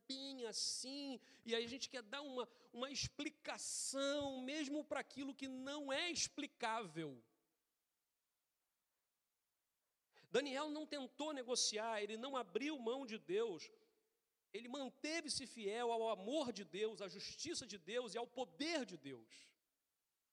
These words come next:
Porque se nós somos fiéis a Deus, nós cremos que Deus é amor. Você crê que Deus é amor? Maravilhoso, Deus é amor. Ele ama todas as pessoas. Mas Deus também é o quê?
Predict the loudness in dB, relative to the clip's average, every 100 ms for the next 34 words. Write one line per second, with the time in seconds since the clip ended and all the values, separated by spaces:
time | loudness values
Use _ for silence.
0 | _ _ _ -8 0 0 2 0 0 0
1 | 0 -2 0 4 4 2 0 2 2 2
2 | -2 -4 -6 -4 -6 -8 -12 -14 _ _
3 | _ _ _ -6 0 2 2 2 2 2
4 | 2 0 -10 -20 _ _ _ _ -6 0
5 | 0 0 -2 -2 0 -4 -4 -4 -6 -16
6 | _ _ _ _ _ _ _ _ _ -16
7 | -10 -8 -6 -6 -8 -8 -8 -8 -8 -12
8 | -14 -16 _ _ _ -16 -12 -8 -6 -6
9 | -8 -10 -10 -12 -12 -12 -4 -2 2 2
10 | 0 0 0 0 -2 -6